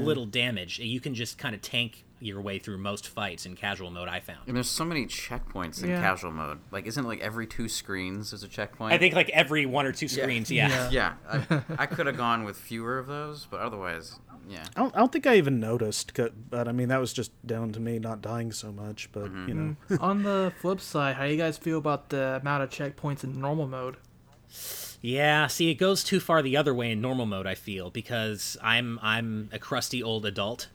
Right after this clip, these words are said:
Speaker 1: and I don't have as much time for games as I used to, so
Speaker 4: Preach.
Speaker 1: really, really, really punitive checkpoint placement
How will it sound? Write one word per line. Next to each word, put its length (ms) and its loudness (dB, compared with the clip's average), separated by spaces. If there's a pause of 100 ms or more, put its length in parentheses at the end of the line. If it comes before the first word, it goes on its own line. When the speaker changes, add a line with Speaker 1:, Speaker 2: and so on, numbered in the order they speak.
Speaker 1:
and 440 4
I 140 6
don't 240 2
have 180 2
as 100 -6
much 200 -2
time 260 2
for 100 -8
games 300 0
as 80 -4
I 80 0
used 280 -2
to, 220 0
so 540 -2 (400)
Speaker 4:
Preach. 480 2
Speaker 1:
really, 320 10
really, 340 6
really 340 4
punitive 460 0
checkpoint 600 -2
placement 500 0